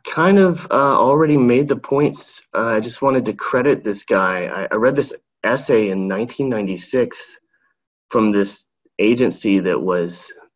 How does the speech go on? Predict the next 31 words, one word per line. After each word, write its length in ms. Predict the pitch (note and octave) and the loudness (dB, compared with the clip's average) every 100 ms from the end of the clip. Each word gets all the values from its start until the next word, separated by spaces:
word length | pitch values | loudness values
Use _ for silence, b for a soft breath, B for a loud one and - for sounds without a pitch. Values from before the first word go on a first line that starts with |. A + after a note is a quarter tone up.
| - | -12
that 140 | F#2+ | -6
did 160 | G#2+ G#2 | -2 2
all 120 | G2 | 2
these 200 | G2 G2 | 0 -2
really 220 | G2+ G2 | 0 2
awesome 340 | F#2 F#2 - | 2 0 -2
websites 520 | F2 G2 G2 F2 E2 G2+ | -2 -2 -2 -6 -6 -8
in 80 | |
nineteen 340 | A2+ F3+ G3 F3 | -2 -2 0 0
ninety-six, 640 | D3 A#2 - - - - | 0 -2 -4 -4 -4 -12
like 140 | - - | -20 -4
Wells 260 | F2+ A2 | 0 0
Fargo, 540 | - G#2 G#2 G#2 G2 F#2+ | 0 -2 0 -2 -2 -4
Lands 380 | F#2 F#2+ G2 G2+ | -6 -8 -6 -4
End. 240 | G2 G2 b b b b b - | -4 -6 b b b b b -2
And 140 | A2+ | 4
it, 180 | A2+ - | 4 4
it, 280 | A2+ A#2 - _ - _ _ _ _ _ _ _ _ _ | 2 2 -2 _ -20 _ _ _ _ _ _ _ _ _
it's 160 | A2 - | -14 0
the 140 | B2 | 2
essay 280 | A#2 A#2+ A2 | 2 2 0
that 100 | G2+ | 0
gave 180 | G2+ G2+ | 0 0
me 80 | G2+ | 0
the 100 | G2 | 0
ideas 480 | F2+ F2+ F#2 F#2 F2+ | -2 -4 -4 -4 -4
about, 500 | F2 D#2+ E2 D#2+ - - | -4 -2 -2 -6 -16 -18
um, 500 | D#2+ D#2+ D2+ D2+ D2 _ _ _ _ _ _ _ _ _ _ _ _ _ _ | -14 -12 -14 -18 -20 _ _ _ _ _ _ _ _ _ _ _ _ _ _
new 240 | A2 A2 G2+ | 0 0 0
technology, 960 | - F#2+ G2 F#2 F#2+ F2+ F#2+ F2 E2+ B B _ _ _ _ _ _ _ _ _ | -4 -4 0 0 -2 -4 -10 -10 -10 B B _ _ _ _ _ _ _ _ _
uh, 380 | D#2 D2+ B1+ B1 | -10 -8 -10 -12